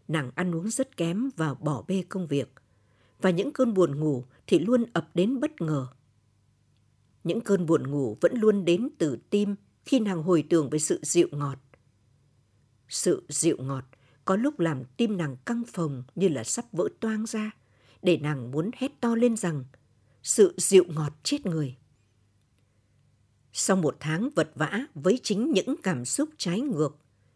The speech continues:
nàng dần cân bằng trở lại bằng chính sự chăm sóc của chồng.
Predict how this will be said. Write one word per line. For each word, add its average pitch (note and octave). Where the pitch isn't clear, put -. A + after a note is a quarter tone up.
nàng D#3+
dần D#3
cân A#3+
bằng D#3+
trở C#3+
lại C#3
bằng D3
chính G#3+
sự -
chăm B3
sóc D#4
của E3
chồng. C3+